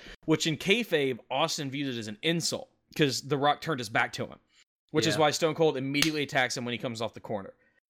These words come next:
Speaker 1: The match
Speaker 2: So
Speaker 1: starts at
Speaker 2: good.
Speaker 1: a great pace. Austin attempts a belt shot, but Rock dodges, and Rock hits Austin with right hands. Rock dodges an Austin elbow. Austin hits him with the Thesz press to a huge pop,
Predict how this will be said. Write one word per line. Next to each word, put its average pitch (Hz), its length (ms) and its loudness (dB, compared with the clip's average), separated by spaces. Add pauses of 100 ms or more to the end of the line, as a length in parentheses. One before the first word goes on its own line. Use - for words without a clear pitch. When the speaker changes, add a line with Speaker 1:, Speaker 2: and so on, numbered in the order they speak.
(100)
Speaker 1:
The 160 100 0
match 185 220 2
Speaker 2:
So - 60 0
Speaker 1:
starts 175 220 2
at 156 40 -2
Speaker 2:
good. 127 80 -6
Speaker 1:
a - 20 -12
great 127 260 -2
pace. 107 460 0
Austin 156 320 2
attempts 156 280 -4
a 143 60 -6
belt 143 260 2
shot, 147 240 2
but 123 180 -8 (220)
Rock 131 280 0
dodges, 151 540 2 (500)
and 135 260 0
Rock 143 220 2
hits - 200 -2
Austin 139 400 0
with 113 100 -6
right 110 200 -4
hands. 170 420 0
Rock 131 320 -6
dodges 131 400 0
an 117 80 -4
Austin 101 600 -4
elbow. 160 540 4
Austin 135 320 -4
hits 135 200 -8
him 139 80 -8
with 123 120 -6
the 110 60 -20
Thesz 135 320 0
press 135 280 0
to 123 100 -6
a 110 40 -4
huge 131 360 -8
pop, 180 360 0